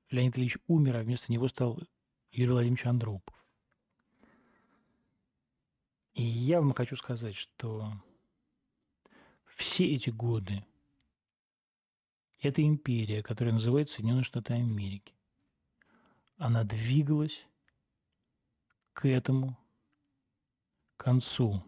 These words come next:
она двигалась к этой цели, к уничтожению Российской империи, потому что империя сейчас, с точки зрения нынешнего времени и нынешнего понимания о пространстве, должна быть одна, и эта империя Соединенные Штаты.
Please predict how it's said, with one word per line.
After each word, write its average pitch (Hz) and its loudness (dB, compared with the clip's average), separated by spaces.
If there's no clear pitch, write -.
она 110 2
двигалась 120 2
к - -10
этой 123 -6
цели, 110 -2
к - -10
уничтожению 127 0
Российской 117 -4
империи, 143 2
потому 120 2
что - -4
империя 131 0
сейчас, 123 0
с - -14
точки - -10
зрения 113 2
нынешнего 147 6
времени 123 0
и 127 4
нынешнего 147 4
понимания 131 2
о 123 -2
пространстве, 120 -2
должна 113 -2
быть 104 -6
одна, 127 2
и 131 4
эта 117 0
империя 139 2
Соединенные 113 0
Штаты. - -14